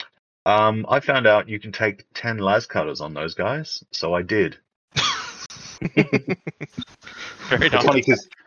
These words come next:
Speaker 1: the squad's actually got mixed stats, 'cause the engineers it starts with are, like, low stat dudes, and the guys you buy are Velatara stats.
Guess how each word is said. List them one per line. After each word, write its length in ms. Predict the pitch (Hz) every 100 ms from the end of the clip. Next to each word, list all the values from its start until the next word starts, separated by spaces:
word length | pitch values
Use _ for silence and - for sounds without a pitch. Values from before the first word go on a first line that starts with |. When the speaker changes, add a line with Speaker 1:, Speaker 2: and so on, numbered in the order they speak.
| -
Speaker 1:
the 80 | 113
squad's 280 | - 156 147
actually 240 | 151 - 110
got 160 | 95
mixed 320 | 95 98 -
stats, 520 | - - 95 76 - -
'cause 140 | 85
the 160 | 101 101
engineers 420 | 110 101 98 85
it 80 | 82
starts 340 | - 87 87
with 200 | 90 80 87
are, 160 | 80 -
like, 260 | 82 78 82
low 180 | 82
stat 320 | 85 82 76 -
dudes, 400 | 80 78 73 -
and 140 | 80 80
the 60 |
guys 340 | 80 80 85 92
you 60 | 85
buy 460 | 92 90 82 80 82
are 360 | 80 78 76 76 -
Velatara 500 | 85 80 82 85 85 101
stats. 440 | - 147 190